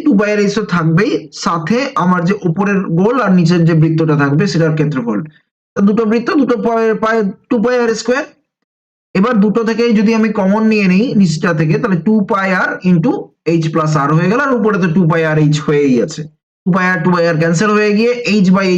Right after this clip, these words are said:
h plus r হয়ে গেল। এবার এটারই ভ্যালুটা কত আছে? দুই by পাঁচ। এই দুই by পাঁচ কে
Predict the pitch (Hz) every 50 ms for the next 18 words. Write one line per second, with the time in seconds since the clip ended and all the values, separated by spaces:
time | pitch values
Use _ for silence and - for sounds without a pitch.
0 | 160 151 151 - 170 160 151 - - 165 190 196 202 208 202 202 202 214 254 -
1 | - - _ _ _ _ _ _ _ _ - 156 170 160 202 226 240 262 262 240
2 | 254 - 156 156 180 196 220 208 226 202 220 202 220 214 208 160 170 156 160 185
3 | 196 185 196 196 185 156 165 165 156 151 156 165 165 165 185 190 185 208 214 202
4 | 208 202 185 - -